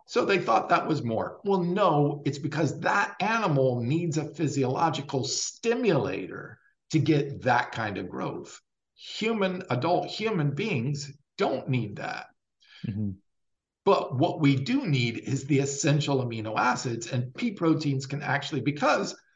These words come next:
Speaker 1: you have a hundred percent of the proteins. If a lot of it is leucine, well, then some of the rest of the other essential amino acids are less because you have more
Speaker 2: Yeah.
Speaker 1: leucine, right?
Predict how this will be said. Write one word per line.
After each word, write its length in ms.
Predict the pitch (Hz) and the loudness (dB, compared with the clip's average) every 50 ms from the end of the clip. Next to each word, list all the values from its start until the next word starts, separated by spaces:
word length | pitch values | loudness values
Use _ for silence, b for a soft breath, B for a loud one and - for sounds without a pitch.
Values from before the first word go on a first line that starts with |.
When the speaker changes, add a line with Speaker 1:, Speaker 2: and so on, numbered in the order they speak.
| b b b _ | b b b _
Speaker 1:
you 140 | - 156 175 | 2 4 6
have 260 | 180 185 175 170 151 | 8 8 8 6 4
a 80 | 156 143 | 2 2
hundred 280 | 131 170 170 160 156 | 2 2 2 2 0
percent 360 | - 156 - - 160 135 131 131 | 0 -2 -2 0 0 0 0 0
of 80 | - | -2
the 80 | 127 123 | -2 -4
proteins. 640 | - - 123 117 117 - - - - - - - b b b _ | 0 0 0 0 0 -4 -8 -12 -14 -16 -18 -20 b b b _
If 140 | - 139 143 | 2 2 2
a 60 | 135 | 2
lot 380 | 131 135 143 175 - - 285 254 | 0 0 2 2 4 4 4 4
of 120 | 214 170 | 4 4
it 140 | 170 156 147 | 4 6 6
is 200 | 147 131 - - | 4 4 2 0
leucine, 720 | - 285 294 247 - - - 135 120 135 139 147 143 143 - - _ _ _ _ _ - | 4 4 6 6 4 2 0 0 2 2 0 -2 -2 -4 -6 -12 _ _ _ _ _ 0
well, 120 | 175 185 | 0 2
then 200 | 180 202 196 185 | 4 2 2 2
some 280 | 185 - 196 180 175 180 | 0 2 2 2 2 4
of 60 | 165 | 2
the 80 | 156 | 2
rest 320 | 147 151 208 247 - - 185 | 4 4 2 2 0 -2 -2
of 80 | 151 | -2
the 160 | 123 127 123 117 | 0 0 0 0
other 540 | 117 107 120 117 117 113 113 113 113 - - | 0 0 0 0 0 0 -2 -2 -4 -4 -4
essential 480 | - 117 - 147 127 113 - 127 123 113 | -4 -2 -2 -2 -2 -2 -2 -4 -4 -4
amino 320 | 110 113 110 107 107 101 | -4 -4 -4 -4 -4 -6
acids 540 | 95 95 104 104 - 120 110 - - - - - - | -4 -4 -6 -6 -6 -6 -6 -6 -8 -12 -8 -4 -2
are 100 | 113 127 | 0 2
less 500 | 135 151 190 170 - - - - - - | 2 2 2 0 -2 -8 -12 -14 -16 -8
because 260 | - 127 123 160 143 123 | -8 0 2 2 4 4
you 80 | 131 | 4
have 200 | 127 127 113 101 | 4 2 2 2
more 100 | 123 113 | 2 2
Speaker 2:
Yeah. 80 | - - | 2 2
Speaker 1:
leucine, 580 | - - 302 294 - - - 101 90 85 - | 2 0 0 0 0 -4 -10 -12 -12 -12 -6
right? 260 | 113 143 233 285 - | -4 -4 -4 -4 -8